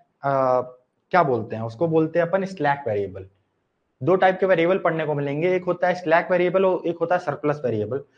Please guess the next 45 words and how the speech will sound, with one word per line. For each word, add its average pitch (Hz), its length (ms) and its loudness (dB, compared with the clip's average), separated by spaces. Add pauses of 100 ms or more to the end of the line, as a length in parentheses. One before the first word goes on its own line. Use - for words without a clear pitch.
(320)
पर 170 400 4 (260)
उतना 156 280 0
difficult 170 400 2
नहीं 180 160 0
पूछेगा 165 340 2
कि 160 140 0
आपको 156 300 2
slack, 147 360 4
surplus 147 440 0
सब 143 220 2
एक 143 160 0
साथ 143 240 4
यूज़ 139 200 -2
कर 117 120 -2
रहे 107 160 -6
हैं। 104 220 -12 (280)
तो - 80 0
इस 202 140 4
question 208 340 2
के 208 80 2
लिए 208 120 4
यहाँ 185 200 2
पे 185 120 2
हम 196 120 0
Slack 180 300 4
variable 135 280 2
use 117 180 -2
करेंगे। 110 200 -6
मतलब 135 260 2
क्या 180 160 4
हुआ, 147 120 2
देखो 156 320 4
इसको - 160 -6
कैसे 170 320 4
हम 190 120 2 (320)
equality 170 420 6
form 170 160 -2
में 170 100 -2
convert 147 360 4
कर 104 100 -2
रहे 104 120 -4
हैं, 120 80 2
ऐसे 123 160 -4
करते 107 300 -8
हैं। 92 100 -20